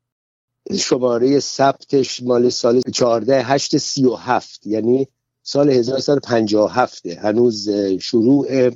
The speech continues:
اعتراضات هست، هنوز اون تاریخ شاهنشاهی برداشته نشده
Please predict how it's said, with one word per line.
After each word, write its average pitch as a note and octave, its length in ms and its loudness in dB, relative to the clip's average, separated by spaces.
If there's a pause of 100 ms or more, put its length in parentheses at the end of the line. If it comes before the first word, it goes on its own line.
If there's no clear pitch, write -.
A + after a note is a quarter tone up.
(160)
اعتراضات G#2+ 960 2
هست، C3+ 360 -2
هنوز A2+ 360 0
اون A2 200 -4
تاریخ G2+ 640 0
شاهنشاهی G2+ 760 -2
برداشته G2 640 -2
نشده C3 680 0